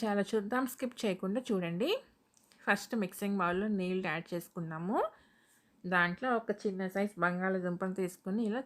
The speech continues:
తురిమేసుకుందామండి. ఇది పెద్ద గ్రేటర్ ఉంటుంది కదా, దాంతో తురుముకున్నామంటే మనకి చక్కగా పుల్లలు పుల్లలుగా వస్తుందన్నమాట.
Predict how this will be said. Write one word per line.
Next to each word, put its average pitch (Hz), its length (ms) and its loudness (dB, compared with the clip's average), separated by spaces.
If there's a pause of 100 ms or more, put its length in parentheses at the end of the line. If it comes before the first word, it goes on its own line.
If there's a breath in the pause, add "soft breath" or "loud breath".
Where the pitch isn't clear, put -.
తురిమేసుకుందామండి. 170 960 -4 (680 soft breath)
ఇది 220 260 2
పెద్ద 185 320 0
గ్రేటర్ 196 440 0
ఉంటుంది 180 320 -2
కదా, 180 200 -2 (100)
దాంతో 185 320 2
తురుముకున్నామంటే 175 800 -2
మనకి 180 280 -2
చక్కగా 175 360 -6
పుల్లలు 196 360 -2
పుల్లలుగా 185 440 0
వస్తుందన్నమాట. 165 840 -6